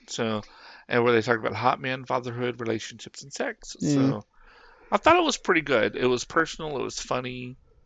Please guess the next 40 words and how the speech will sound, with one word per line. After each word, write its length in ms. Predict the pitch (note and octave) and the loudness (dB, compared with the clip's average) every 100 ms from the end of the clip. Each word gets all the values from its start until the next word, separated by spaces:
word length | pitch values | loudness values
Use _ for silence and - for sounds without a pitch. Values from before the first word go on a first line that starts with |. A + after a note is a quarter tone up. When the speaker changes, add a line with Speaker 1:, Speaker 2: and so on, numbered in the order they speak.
| - | 0
Speaker 1:
I 80 | C3+ | 2
thought 240 | C#3+ C3+ | 2 0
Willow 280 | A#2 A#2+ B2 | 0 2 2
was 200 | A#2 G#2+ | 0 -4
hysterical. 720 | A2 - A#2 A#2 - B2 B2 - _ - - | -6 -4 -2 -2 -4 -8 -8 -14 _ -20 -8
Speaker 2:
Yeah. 340 | - G#2 F#2+ G2 | 2 6 8 6
Speaker 1:
Uh, 260 | A#2+ A2+ A2 - | 4 0 -4 0
they 120 | A#2+ | 2
covered 320 | - C#3+ B2+ | 4 2 2
some 240 | A#2+ A2+ A2 | -2 -8 -6
good 220 | A#2+ A#2 | -4 -2
topics. 540 | A#2+ A2+ - A2+ - - | 0 0 -2 -8 -10 0
Lady 260 | B2 C#3+ | 2 2
Camden, 440 | D3+ - C3 C3 B2+ | -2 -2 -2 -2 -2
I 80 | A2+ | -2
think, 240 | B2 B2 | -4 -2
botched 340 | A2 A#2+ - | 0 0 -2
a 40 | - | -6
couple 260 | F#3 D#3 | -4 -4
things, 340 | C3 C#3 C#3+ C#3 | -4 -4 -6 -10
but 180 | C3 A2 | -8 -6
when 120 | A#2+ | -6
she 140 | A#2 A#2+ | -6 -10
spoke 280 | - A#2+ C3 | -4 -6 -4
about 240 | B2 A2+ | -4 -4
her 100 | A#2 | -4
dad 300 | G#2 G2+ A2+ | -2 0 -2
and 140 | B2 | -4
that 120 | A2+ - | -6 -6
relationship, 500 | C3+ C#3 D3+ E3+ E3+ | -6 -8 -10 -10 -6
I 40 | |
thought 160 | - F3 | -4 -4
it 40 | |
was 140 | F#3+ E3+ | -4 -6
great. 380 | - F#3 G#3 - _ | -4 -4 -4 -8 _
So. 360 | - - A#2 A#2+ - _ | -20 -18 -16 -18 -20 _
Speaker 2:
Yeah. 340 | G2+ F2 E2 E2 _ _ _ - | -6 -6 -6 -8 _ _ _ -4
Speaker 1:
And 180 | - B2+ | 2 4
I 80 | C#3+ | 4
thought 300 | D3 C#3 | 4 2